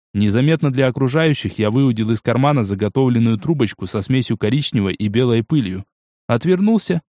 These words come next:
сделал вид, что собираюсь чихнуть, и вдохнул содержимое. Как только зафиксировал облако, которое проплывало прямо передо мной, молча, не объясняя ничего, сделал шаг вперёд. Теперь у меня есть трое суток на то, чтобы разложить в голове кусочки информации,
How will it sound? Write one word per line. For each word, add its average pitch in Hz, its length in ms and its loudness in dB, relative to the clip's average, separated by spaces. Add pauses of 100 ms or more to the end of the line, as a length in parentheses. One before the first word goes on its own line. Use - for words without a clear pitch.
(240)
сделал 156 440 2
вид, 165 160 2
что - 160 -4
собираюсь 143 500 0
чихнуть, 180 440 -2
и 123 40 2
вдохнул 123 420 0
содержимое. 151 760 0 (440)
Как 107 220 -2
только 151 300 0
зафиксировал 113 800 -2
облако, 151 420 0
которое 113 440 0
проплывало 113 640 0
прямо 117 340 0
передо 107 360 -2
мной, 160 280 0 (340)
молча, 202 420 2
не 175 140 2
объясняя 170 500 0
ничего, 185 500 0 (120)
сделал 127 480 2
шаг 120 240 0
вперёд. 113 480 -4 (600)
Теперь 139 360 0
у 151 40 4
меня 123 240 4
есть 147 280 2
трое 127 260 2
суток 113 340 -2
на 113 140 0
то, 165 140 0
чтобы 104 320 0
разложить 107 460 0
в 135 60 -6
голове 107 360 2
кусочки 110 480 -2
информации, 113 800 -2